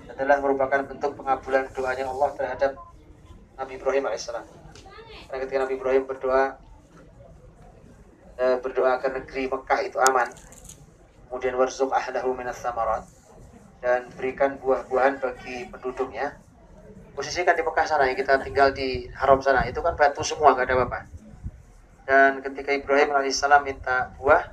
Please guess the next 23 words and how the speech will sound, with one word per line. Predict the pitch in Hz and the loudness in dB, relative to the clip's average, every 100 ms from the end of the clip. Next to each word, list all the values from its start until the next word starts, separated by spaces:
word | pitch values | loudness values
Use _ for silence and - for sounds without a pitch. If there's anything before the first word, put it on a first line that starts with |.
| - - - | -18 -12 -6
mau | 143 | -2
didatangkan | 147 143 143 139 | 0 0 0 -2
dari | 135 | -2
mana? | 131 117 110 - - - - - - - - | -2 -4 -6 -16 -20 -20 -20 -20 -20 -20 -2
Nggak | 170 180 | 0 2
ada. | 131 - - | -2 -4 -8
Didatangkan | - 143 147 147 147 147 147 143 - - - - | 2 4 6 6 6 6 4 -12 -18 -20 -20 -4
zaman | 143 143 151 | 0 2 0
dulu | 147 202 165 | 6 8 8
kalau | 156 151 | 4 4
pakai | 151 151 156 | 2 2 0
unta | 156 196 | 2 -2
jauh | 196 151 196 | 4 6 6
ya | 147 120 110 | 6 2 -2
busuk | - 156 143 | -6 -8 -6
di | - | 2
jalan. | 160 131 - - - - - - | 4 4 0 -12 -20 -20 -20 -18
Ditanam | - 139 147 151 | -10 4 6 6
di | 151 | 2
Mekah | 156 151 185 | 0 2 4
nggak | - 143 | 4 2
bisa | 143 139 | 0 -2
tumbuh. | 147 127 | -4 -4